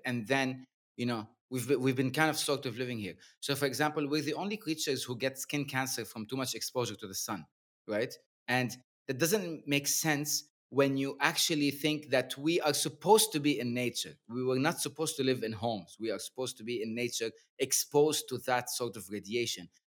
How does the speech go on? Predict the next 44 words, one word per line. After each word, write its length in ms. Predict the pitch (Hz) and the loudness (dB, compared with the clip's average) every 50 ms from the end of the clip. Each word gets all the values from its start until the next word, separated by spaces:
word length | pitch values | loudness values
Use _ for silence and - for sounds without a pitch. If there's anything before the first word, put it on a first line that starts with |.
| _ - | _ 0
but 160 | 131 131 - - | 0 0 0 -2
it 100 | 127 120 - | -6 -2 0
actually 360 | 139 151 147 - 151 135 120 | 2 2 2 2 2 2 2
harms 340 | 123 123 135 143 127 - 104 | 4 4 4 4 2 0 -4
us. 200 | 85 - - - _ _ _ _ _ - | -8 -10 -12 -14 _ _ _ _ _ -4
We 140 | 117 135 139 | 0 4 4
are 100 | 127 131 | 4 4
the 100 | 127 143 | 2 2
only 200 | 143 160 170 170 | 0 0 -2 -4
creatures, 460 | 165 - 175 160 - 170 147 123 - - _ _ _ _ _ - | -4 -4 -6 -4 -2 -2 -2 -2 -4 -8 _ _ _ _ _ -4
when 120 | 127 131 | -2 -2
it 140 | 135 127 - | -2 0 0
comes 260 | - 143 143 143 - | 0 0 0 0 0
to, 140 | - 143 131 | 0 0 0
uh, 260 | 113 - - 131 120 - 131 | 0 0 -2 -4 -4 0 0
our 160 | 127 123 113 | 0 0 2
bodies, 440 | 98 107 135 160 170 160 147 120 - | 2 2 2 2 4 2 -2 -2 -2
like, 180 | 123 117 - - | -4 -6 -6 -6
we 80 | 120 | -6
still 240 | - - - 160 160 | -6 -6 -4 -4 -2
don't 280 | 143 127 139 151 147 143 127 | 0 2 0 0 0 0 0
regulate 480 | 147 147 143 151 135 127 120 113 - - | 0 0 2 0 0 0 -2 -4 -4 -6
correctly 460 | - 110 107 127 135 135 - 123 107 | -4 -2 0 0 -2 -2 -4 -8 -10
between 280 | 92 101 - - 117 | -10 -10 -12 -10 -10
hypothermia 720 | 107 - 117 120 120 - 123 - - 127 127 123 120 113 101 | -8 -6 -6 -6 -6 -8 -10 -6 -4 -4 -2 -2 -4 -6 -6
and, 160 | 101 101 92 - - | -6 -8 -10 -10 -10
and 140 | 113 104 101 | -8 -8 -6
hyperthermia 840 | 95 - 131 147 - 120 101 - - 120 113 107 101 107 104 101 92 - - | -2 -2 -2 -2 -2 -4 -8 -6 -6 -4 -4 -4 -4 -6 -6 -6 -8 -10 -8
when 180 | 110 107 107 | -6 -4 -4
we 120 | 104 110 107 | -4 -4 -4
switch 500 | - - - 131 143 139 - - - - - _ _ _ _ _ - | -4 -4 -2 -2 0 0 0 -2 -2 -4 -8 _ _ _ _ _ -6
different 400 | 131 127 - - 135 117 110 104 | -6 -4 0 0 0 0 0 0
biomes, 520 | 117 117 131 139 131 113 101 104 107 - - - | 0 2 2 2 2 0 -2 -6 -6 -8 -6 -6
even 240 | 139 123 135 131 127 | -4 -2 -2 0 2
though 140 | 139 135 | 2 2
humanity 640 | 117 120 120 120 123 135 147 165 170 151 - - 117 | 0 0 -4 -4 -2 0 0 2 0 0 -2 -4 -6
is 180 | 101 101 107 - | -6 -4 -4 -6
supposed 380 | - - - 135 131 131 - | -6 -6 -4 -4 -4 -4 -6
to 80 | - 120 | -8 -4
have 260 | 117 117 113 - - | -4 -4 -4 -4 -6
traversed 480 | - 113 113 101 95 131 147 147 147 143 | -6 -6 -4 -2 0 2 2 2 2 -2
the 60 | - | -6
globe 460 | - - 104 110 127 143 139 135 139 - | -10 -6 -2 2 4 4 4 2 0 -6
completely. 720 | 117 107 - - 135 135 139 135 - - 98 101 101 | -10 -10 -8 -4 -4 -4 -4 -4 -6 -6 -6 -6 -8